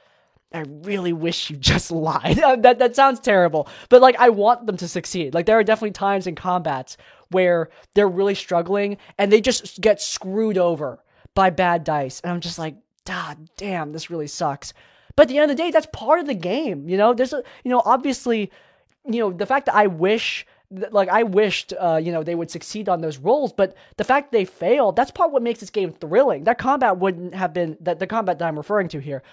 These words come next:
wouldn't have been nearly as crazy if they just succeeded all the time, right? Like, failure is part of this game, and just rolling over and over and over again, you know, that's just, <sighs> it's antithetical to what D and D is about.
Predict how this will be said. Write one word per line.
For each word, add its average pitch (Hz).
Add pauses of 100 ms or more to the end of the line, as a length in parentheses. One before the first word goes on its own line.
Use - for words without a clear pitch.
(160)
wouldn't 233
have 220
been 196 (200)
nearly 233
as 180
crazy 156 (360)
if 202 (120)
they 196
just 202
succeeded 240
all 139
the 123
time, 95 (100)
right? 185
Like, 185 (100)
failure 285
is 208
part 220
of 190
this 170
game, 165 (180)
and 233
just 214
rolling 208
over 175
and 165
over 160
and 156
over 156
again, 139 (320)
you 156
know, 147 (480)
that's 214
just, -
<sighs> - (800)
it's 214
antithetical 220
to 180
what 180
D 170
and 160
D 156
is 147
about. 131